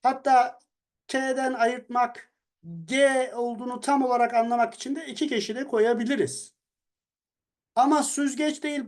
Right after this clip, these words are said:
burgaç olsa kalın G'yi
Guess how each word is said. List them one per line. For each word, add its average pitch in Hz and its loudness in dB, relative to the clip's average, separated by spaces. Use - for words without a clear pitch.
burgaç 294 2
olsa 196 0
kalın 277 0
G'yi 254 -2